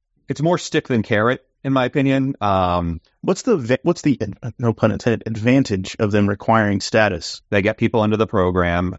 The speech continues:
Speaker 1: and so then when, once you get people into the program, you can target them and bully them, try to bully them into getting your credit card, which, for the record, I get that email probably every ten days
Speaker 2: Ah,
Speaker 1: asking
Speaker 2: yep.
Speaker 1: me to sign up for the, uh, lounge credit card,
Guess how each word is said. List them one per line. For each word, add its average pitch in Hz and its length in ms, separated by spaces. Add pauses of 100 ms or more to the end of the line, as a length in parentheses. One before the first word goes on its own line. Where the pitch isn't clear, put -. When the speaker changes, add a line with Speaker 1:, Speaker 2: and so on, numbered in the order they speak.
(120)
Speaker 1:
and 90 240
so 90 220
then 90 240 (180)
when, 98 180
once 98 140
you 113 60
get 110 100
people 110 160
into 110 100
the 120 60
program, 147 380
you 104 100
can 104 120
target 101 280
them 98 160
and 95 220 (120)
bully 101 200
them, 98 200
try 101 140
to 98 60
bully 98 180
them 95 140
into 92 120
getting 90 180
your 87 100
credit 113 240
card, 85 200
which, - 340 (360)
for 117 100
the 101 60
record, 95 160
I 113 100
get 120 200
that 101 140
email 95 360
probably 98 340
every 92 160
ten 92 200
days 90 500
Speaker 2:
Ah, 113 140
Speaker 1:
asking 107 160
Speaker 2:
yep. 107 60
Speaker 1:
me 101 100
to 95 60
sign 92 240
up 92 100
for 92 240
the, 90 360 (220)
uh, 87 320
lounge 92 320
credit 95 160
card, 117 260